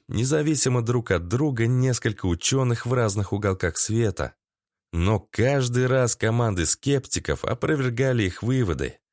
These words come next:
а то и поднимали авторов на смех. Последовательности признавали естественным фоном, вызванным вспышками сверхновых или далёкими квазарами, и откладывали надолго,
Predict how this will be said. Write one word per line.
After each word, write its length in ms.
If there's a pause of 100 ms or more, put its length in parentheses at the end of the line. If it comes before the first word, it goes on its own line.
(120)
а 140
то 240
и 60
поднимали 640
авторов 440
на 220
смех. 380 (680)
Последовательности 1000
признавали 680
естественным 680
фоном, 500
вызванным 480
вспышками 580
сверхновых 920
или 280
далёкими 580
квазарами, 800
и 160
откладывали 680
надолго, 800